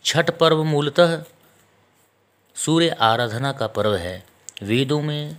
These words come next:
सूर्य को विशेष देवत्व प्राप्त है। हिंदू धर्मशास्त्रों के अनुसार देवताओं में से कुछ को मूर्त या स्थूल रूप में देखा या अनुभव किया जा सकता है,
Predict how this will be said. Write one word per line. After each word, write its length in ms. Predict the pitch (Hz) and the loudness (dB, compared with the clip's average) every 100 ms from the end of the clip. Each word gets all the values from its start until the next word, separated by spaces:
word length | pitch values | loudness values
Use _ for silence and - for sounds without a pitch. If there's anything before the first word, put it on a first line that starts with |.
| - | -14
सूर्य 380 | - - 143 147 | -8 -2 0 0
को 220 | 143 143 | 2 0
विशेष 400 | 127 - 147 - | 0 0 -2 -4
देवत्व 460 | 107 113 127 - 117 | -2 0 0 -2 -6
प्राप्त 420 | - 98 - - | 0 0 0 -8
है। 200 | 78 80 78 _ _ - - | -8 -10 -12 _ _ -20 -18
हिंदू 540 | - 117 135 151 165 165 - | -8 -6 -2 0 0 -2 -4
धर्मशास्त्रों 800 | 110 127 - 113 117 - - 151 | -4 -4 0 0 0 -2 -6 -6
के 160 | - | -2
अनुसार 580 | 113 107 - 113 87 85 - - - _ | -2 -2 2 4 4 -2 -12 -20 -20 _
देवताओं 680 | 87 107 113 110 123 139 151 | -8 -4 -4 -2 0 0 -2
में 200 | 151 147 | -2 -4
से 240 | 139 - 147 143 - - _ _ _ _ _ _ _ _ _ _ | -4 -4 -4 -4 -10 -18 _ _ _ _ _ _ _ _ _ _
कुछ 180 | - 165 | -4 -2
को 180 | - 156 | 2 2
मूर्त 340 | 147 123 151 151 | 4 2 2 0
या 220 | 120 107 98 | 0 -2 -4
स्थूल 500 | - - 123 151 143 - - - _ _ _ _ | -14 -10 -4 -4 -4 -8 -20 -20 _ _ _ _
रूप 320 | 107 135 139 | 0 0 0
में 280 | 104 85 90 - _ _ _ | -6 -6 -10 -20 _ _ _
देखा 440 | 95 110 113 123 143 | -6 -4 -4 2 2
या 220 | 123 117 113 - _ _ _ _ _ | 4 2 0 -6 _ _ _ _ _
अनुभव 380 | 131 113 110 135 | -4 0 0 -2
किया 260 | - 110 117 | -2 0 0
जा 160 | 107 | 0
सकता 400 | 98 95 - 104 | -2 -6 -2 0
है, 240 | 82 78 | 0 -4